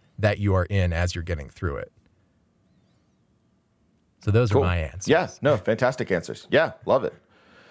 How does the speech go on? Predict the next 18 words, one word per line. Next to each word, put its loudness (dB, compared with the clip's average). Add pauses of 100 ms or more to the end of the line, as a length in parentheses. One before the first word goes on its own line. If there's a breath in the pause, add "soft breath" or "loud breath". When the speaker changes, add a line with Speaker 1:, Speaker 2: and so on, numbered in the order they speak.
(320 soft breath)
Speaker 2:
And, 2
uh, 2
I, 0
I, 2 (100)
I 4
never 2
wanna 2
add 0
on 0
people's -4
answers -4
like -2
this. -6
Like, 0
there's, 2
there's 4
Speaker 1:
Yeah. 2
Speaker 2:
no, 4